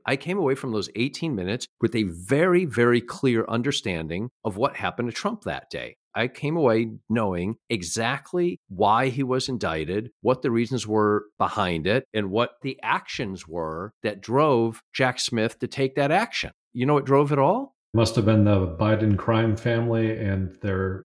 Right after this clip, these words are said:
Speaker 2: misuse of the Department of Justice, the weaponization of the Department of Justice. Uh, did I get that right, Chris?
Speaker 1: The Biden crime family and the weaponization of the Department of Justice. That is why Jack Smith did what he did. And by the way, it's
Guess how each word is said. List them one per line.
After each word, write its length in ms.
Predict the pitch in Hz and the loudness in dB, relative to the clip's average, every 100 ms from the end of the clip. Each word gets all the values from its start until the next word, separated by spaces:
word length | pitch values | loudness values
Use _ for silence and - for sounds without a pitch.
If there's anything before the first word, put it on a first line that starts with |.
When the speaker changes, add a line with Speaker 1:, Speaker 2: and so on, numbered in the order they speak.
| - | -2
Speaker 2:
misuse 580 | 110 120 - 113 117 - | 2 2 2 2 2 0
of 120 | 87 | -6
the 80 | 90 | -8
Department 500 | 90 - 107 107 101 | -8 -6 -4 -4 -6
of 80 | 87 | -4
Justice, 520 | 110 110 - 120 - | -4 -4 -4 -6 -6
the 100 | 101 | -2
weaponization 920 | 101 117 127 113 95 110 110 117 110 | 2 2 2 2 2 2 2 0 -2
of 80 | 98 | -4
the 80 | |
Department 460 | 101 - 110 107 104 | -6 -4 -4 -2 -4
of 40 | |
Justice. 400 | 98 110 107 104 | -2 -2 -2 -2
Uh, 100 | 107 | -2
did 340 | 104 104 95 110 | 0 2 4 4
I 80 | 113 | 4
get 180 | 120 | 4
that 140 | 120 117 | 4 4
right, 180 | 120 117 | 4 2
Chris? 320 | 131 107 - - | -2 -2 -4 -2
Speaker 1:
The 80 | |
Biden 460 | 190 233 226 233 226 | 2 2 2 0 -2
crime 340 | - 285 359 | 0 0 -2
family 440 | - 180 151 160 196 | -2 -2 0 0 0
and 100 | 175 | 2
the 60 | |
weaponization 720 | 151 208 302 247 147 139 - 233 | 2 0 -2 -2 0 0 -2 -4
of 100 | 220 | -6
the 80 | |
Department 420 | 233 233 156 247 240 | -8 0 0 0 -4
of 80 | |
Justice. 720 | - 349 339 - 190 - - - _ | -4 -2 -2 0 -2 -4 -8 -10 _
That 500 | 117 147 208 262 277 | -2 2 4 2 2
is 180 | 214 185 | 0 2
why 480 | 165 190 220 190 185 | 4 6 6 2 2
Jack 340 | - 180 196 | 2 0 -2
Smith 380 | - 226 277 - | -6 -4 -6 -2
did 200 | 180 202 | -2 0
what 80 | 202 | 0
he 100 | 202 | 0
did. 200 | 269 294 | -2 -4
And 100 | 170 | 0
by 140 | 208 | 2
the 80 | 214 | 4
way, 240 | 226 254 208 | 4 2 2
it's 180 | 208 196 | 0 -2